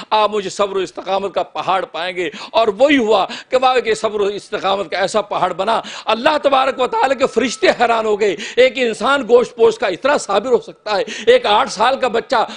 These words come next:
इतना साबिर हो सकता है। हालांकि बच्चे तो दहशत महसूस करते हैं इन चीज़ों से, लेकिन असल में उस मासूम बच्चे के अंदर तो नूर मोहम्मद ही छुपा हुआ था, नूर मोहम्मद ही बोल रहा था, वो नूर मोहम्मद ही अपनी इताअत को जाहिर कर रहा था,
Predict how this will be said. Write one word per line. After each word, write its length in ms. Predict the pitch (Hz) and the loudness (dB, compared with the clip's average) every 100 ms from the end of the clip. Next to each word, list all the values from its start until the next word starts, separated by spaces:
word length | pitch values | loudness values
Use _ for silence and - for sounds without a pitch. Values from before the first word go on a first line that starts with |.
| - | -8
इतना 280 | 240 - 294 | -6 -2 0
साबिर 320 | - 196 262 302 | 0 0 0 0
हो 100 | 247 | 0
सकता 320 | 480 - 262 | -2 -2 0
है। 120 | 202 214 277 254 | 0 -2 -6 0
हालांकि 320 | 254 254 240 196 | 0 2 0 0
बच्चे 340 | 220 - 269 - - | -4 2 2 2 -6
तो 60 | - | -4
दहशत 420 | 190 254 247 339 - | 2 2 2 -2 0
महसूस 380 | 277 226 247 | -2 -2 -8
करते 240 | - 233 226 | -4 -2 -2
हैं 80 | 214 | -4
इन 60 | |
चीज़ों 260 | 220 214 208 | -6 0 0
से, 200 | 185 190 226 240 | 0 -2 -4 -4
लेकिन 260 | 214 226 233 | 2 2 2
असल 280 | 220 277 262 | 0 0 0
में 200 | 240 180 226 - | -2 -4 -6 -2
उस 160 | 254 214 | 0 2
मासूम 460 | 214 - 294 285 | 0 0 -2 0
बच्चे 300 | 233 226 247 | 0 0 -2
के 120 | - | -2
अंदर 180 | 214 247 | -2 -2
तो 120 | 233 208 | -2 -2
नूर 240 | 202 233 | 2 2
मोहम्मद 420 | 196 160 208 262 262 | 2 -8 0 0 -2
ही 60 | |
छुपा 240 | 196 185 202 | -12 -4 -2
हुआ 160 | 185 180 | -2 -4
था, 220 | 170 160 247 240 | -6 -6 -8 -4
नूर 240 | 277 285 269 | 0 2 2
मोहम्मद 440 | 233 202 277 320 | 0 -4 -4 -2
ही 60 | 330 | -2
बोल 180 | 233 233 | 2 0
रहा 180 | 220 214 | 2 -2
था, 240 | 208 220 180 - - | -2 -6 -6 -8 -2
वो 80 | 269 | 0
नूर 240 | 269 277 262 | 2 2 2
मोहम्मद 360 | 233 214 311 | 0 0 0
ही 60 | 302 | 2
अपनी 220 | 277 277 | 0 -2
इताअत 380 | 240 233 247 220 | -6 -2 -2 -2
को 60 | 240 | -2
जाहिर 220 | 226 214 | 0 -2
कर 140 | 214 185 | -4 -4
रहा 180 | 202 185 | -4 -2
था, 160 | 190 | -4